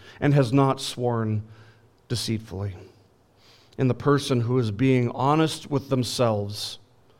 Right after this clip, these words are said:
will immediately realize that they far, they fall far, far short of this holy standard of righteousness that's only measured by God's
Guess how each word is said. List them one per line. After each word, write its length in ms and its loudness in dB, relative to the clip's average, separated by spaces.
will 160 2
immediately 560 8
realize 840 0
that 120 -2
they 140 4
far, 340 -4
they 140 0
fall 240 0
far, 420 -6
far 340 -2
short 540 -6
of 140 0
this 160 -4
holy 480 -2
standard 640 -2
of 140 -8
righteousness 800 -8
that's 160 -2
only 240 10
measured 420 4
by 140 2
God's 760 -2